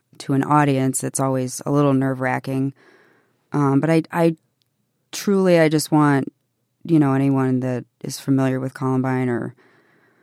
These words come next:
or knows Columbine or went to Columbine, that I, I really tried my best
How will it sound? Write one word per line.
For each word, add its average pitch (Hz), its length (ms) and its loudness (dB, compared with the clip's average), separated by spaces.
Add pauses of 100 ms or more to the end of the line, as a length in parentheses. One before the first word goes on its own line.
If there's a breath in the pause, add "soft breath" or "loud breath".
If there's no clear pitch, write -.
(300 soft breath)
or 139 80 0
knows 139 300 2
Columbine 135 440 2
or 127 60 -2
went 139 220 2
to 143 60 -4
Columbine, 135 640 0
that 131 300 -4
I, 131 180 -4 (200)
I 156 60 -2
really 139 440 0
tried 139 380 0
my 139 160 2
best 131 500 -6